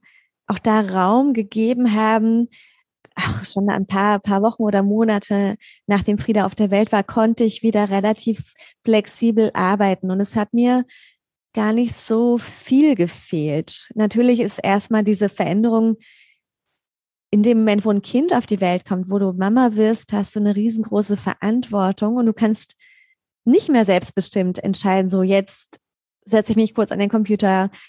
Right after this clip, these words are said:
jetzt, äh, gehe ich das Projekt an, sondern du musst halt viel, viel mehr planen.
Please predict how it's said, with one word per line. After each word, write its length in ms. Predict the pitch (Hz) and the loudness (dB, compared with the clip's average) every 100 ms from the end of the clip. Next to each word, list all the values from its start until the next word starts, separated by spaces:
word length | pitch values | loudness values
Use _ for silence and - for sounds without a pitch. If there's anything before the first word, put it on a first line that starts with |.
| - | -4
jetzt, 420 | 190 190 - - | -2 -2 -4 -6
äh, 460 | 208 196 196 196 208 | -2 0 0 0 0
gehe 140 | 220 | -2
ich 100 | 226 | 0
das 240 | 202 190 - | 0 -2 0
Projekt 320 | 202 185 - | 0 0 -2
an, 180 | 185 185 | -4 0
sondern 340 | 208 202 196 | 0 0 -2
du 80 | 214 | -2
musst 280 | 214 214 226 | -2 0 0
halt 160 | 196 | -2
viel, 240 | - 208 202 | -2 -2 -2
viel 140 | 202 | -2
mehr 180 | 185 175 | -2 -2
planen. 760 | - 175 175 185 165 170 220 | -2 -4 -2 -2 -2 -2 -4